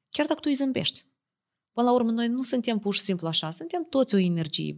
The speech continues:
Vrem noi, nu vrem, pământul ăsta tot e o energie. Și energiile astea se, se, se găsesc. Tu, mm,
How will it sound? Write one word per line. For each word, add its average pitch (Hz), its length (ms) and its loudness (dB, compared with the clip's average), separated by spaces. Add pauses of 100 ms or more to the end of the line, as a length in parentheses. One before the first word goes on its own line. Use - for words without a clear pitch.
(100)
Vrem 240 240 -4
noi, 269 120 -2
nu 240 120 -2
vrem, 214 220 -2
pământul 190 360 -2
ăsta 156 120 0
tot 147 200 -8
e 131 60 -4
o 131 40 -4
energie. 123 480 -4 (720)
Și - 140 -2
energiile 339 360 4
astea 311 280 2 (520)
se, - 380 0
se, 277 360 -4 (160)
se - 200 4
găsesc. 247 600 2 (260)
Tu, 240 160 4
mm, 214 560 0